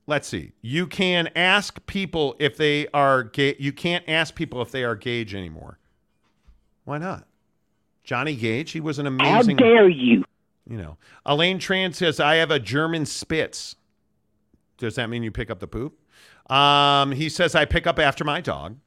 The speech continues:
Speaker 1: My dog caca's all over the <laughs> house." Uh, I mean, you should probably get him snipped. That's how other dogs get pregnant, when you caca all over the house. That's what you mean.
Speaker 2: <laughs>
Speaker 1: O G Gary,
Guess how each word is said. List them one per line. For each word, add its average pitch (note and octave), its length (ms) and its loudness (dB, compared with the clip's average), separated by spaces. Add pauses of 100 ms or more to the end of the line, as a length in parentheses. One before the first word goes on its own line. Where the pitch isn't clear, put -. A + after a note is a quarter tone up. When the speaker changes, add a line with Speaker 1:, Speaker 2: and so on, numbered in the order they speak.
(520)
Speaker 1:
My D#3 260 2
dog F#3 480 4 (120)
caca's D#3 640 2
all D3+ 300 0
over D3+ 180 0
the B2+ 160 0
<laughs> - 0 -
house." A2 720 -4 (1160)
Uh, B2+ 180 -10
I C#3+ 100 -6
mean, C#3+ 280 -4
you C#3+ 140 -10
should - 140 -14
probably D3+ 260 -2
get B2 120 -8
him A2 80 -10
snipped. - 520 -12 (240)
That's A#2 280 -8
how B2 160 -2
other A2 180 -6
dogs G2+ 320 -8
get F#2 160 -16
pregnant, F#2 380 -12 (420)
when G2 140 -10
you F#2+ 100 -8
caca G2+ 360 -6
all F2 320 -10
over E2+ 180 -14
the E2+ 100 -12
house. - 460 -14
That's G2+ 200 -12
what G2 120 -16
you G2 80 -12
mean. F#2 140 -6
Speaker 2:
<laughs> - 20 -2
Speaker 1:
O - 1160 2
G G#3 220 0
Gary, G3 440 4